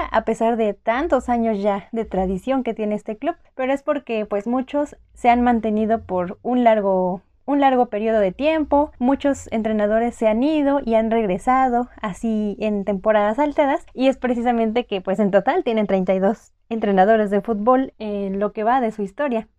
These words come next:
El primer entrenador que dirigió al equipo fue un exjugador escocés llamado Andy Cunningham, quien desde mil novecientos treinta hasta mil novecientos treinta y cinco estuvo. Antes llegó a jugar con el club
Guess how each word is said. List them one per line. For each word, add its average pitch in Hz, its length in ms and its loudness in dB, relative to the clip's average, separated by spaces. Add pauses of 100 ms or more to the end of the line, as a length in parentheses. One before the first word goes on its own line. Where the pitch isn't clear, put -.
(240)
El 247 160 -4
primer 247 320 2
entrenador 220 560 0
que 247 100 -6
dirigió 220 600 0
al 214 160 -4
equipo 277 480 -4
fue - 180 -4
un 254 160 0
exjugador 220 720 -4
escocés 226 720 -6 (160)
llamado 220 640 0 (120)
Andy 247 460 -4
Cunningham, 320 480 -2 (480)
quien 220 640 0
desde 220 320 2
mil 269 180 0
novecientos 294 600 -2
treinta 240 480 -4
hasta 214 400 -10
mil 247 180 0
novecientos 254 560 0
treinta 240 300 -2
y 262 80 -2
cinco 302 440 -2
estuvo. 240 580 -2 (320)
Antes 277 380 -2
llegó 226 260 4
a 226 40 0
jugar 220 320 2
con 240 160 -2
el 254 140 -2
club 302 180 -2